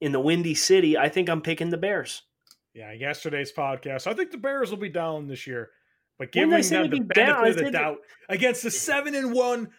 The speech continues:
Speaker 2: road team.
Speaker 1: Well, they were six and one.
Speaker 2: No, the Chargers were seven and one on the road last year.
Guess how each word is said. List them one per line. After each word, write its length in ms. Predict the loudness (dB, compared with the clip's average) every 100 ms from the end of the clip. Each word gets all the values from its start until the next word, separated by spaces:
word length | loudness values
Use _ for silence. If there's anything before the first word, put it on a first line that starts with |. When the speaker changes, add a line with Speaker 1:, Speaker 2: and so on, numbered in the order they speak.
| _ -8
Speaker 2:
road 560 | 2 6 6 6 -2 -10 _ _
team. 480 | -2 0 0 -4 -4
Speaker 1:
Well, 140 | 0
they 140 | 4 4
were 160 | 4
six 320 | 2 2 0 -2
and 100 | -6
one. 200 | -10 -20 _ _ _ _ _ _ _ _ _ _ _ _ _ -12
Speaker 2:
No, 160 | -10
the 100 | -10
Chargers 420 | -8 -10 -10 -12
were 100 | -12
seven 320 | -10 -8 -8 -8
and 100 | -10
one 140 | -10
on 60 | -10
the 80 | -8
road 260 | -8 -10
last 280 | -14 -18 -20
year. 180 | -20